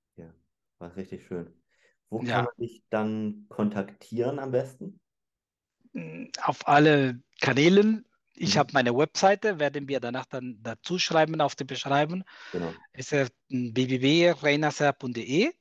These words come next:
Speaker 1: Mhm.
Speaker 2: Ähm, über Facebook,
Speaker 1: Ja.
Speaker 2: äh, über LinkedIn,
Speaker 1: Ja.
Speaker 2: also über alle Medien kann
Speaker 1: Mhm.
Speaker 2: man mich einfach über den Namen finden, aber am meisten über meine Webseite auch.
Speaker 1: Ja, ja. Ja, das werde ich für jeden Zuhörer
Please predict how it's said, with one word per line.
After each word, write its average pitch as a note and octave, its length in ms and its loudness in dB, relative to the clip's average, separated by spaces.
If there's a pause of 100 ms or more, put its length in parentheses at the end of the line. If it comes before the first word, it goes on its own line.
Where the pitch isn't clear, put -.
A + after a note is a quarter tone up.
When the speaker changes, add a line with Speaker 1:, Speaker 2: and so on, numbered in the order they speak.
(240)
Speaker 1:
Mhm. - 340 -8 (680)
Speaker 2:
Ähm, C3+ 580 -2 (120)
über C3+ 220 -2
Facebook, G3+ 800 0 (320)
Speaker 1:
Ja. - 140 -8 (840)
Speaker 2:
äh, C3+ 260 -6
über B2+ 300 2
LinkedIn, G3+ 600 -4 (260)
Speaker 1:
Ja. - 100 2
Speaker 2:
also C3+ 400 -2
über C3+ 440 2
alle D3 220 4
Medien F3 420 2 (340)
kann C#3+ 160 0
Speaker 1:
Mhm. D3 40 0
Speaker 2:
man C3+ 160 2
mich C#3 200 -4
einfach B2+ 300 -8 (200)
über C3 180 0
den A#2 140 -4
Namen A2 220 0
finden, D#3 400 -2
aber A#2+ 360 0
am A#2 120 -8
meisten A#2+ 320 -10
über A2 140 -10
meine F#2 260 -10
Webseite F#2 560 -6
auch. - 300 -12 (280)
Speaker 1:
Ja, - 180 -10 (220)
ja. E2+ 180 -14 (520)
Ja, G#2 100 2
das G2 80 -2
werde A2 140 2
ich G#2+ 60 -10
für G#2+ 120 -2
jeden G#2+ 520 0
Zuhörer G#2+ 760 -2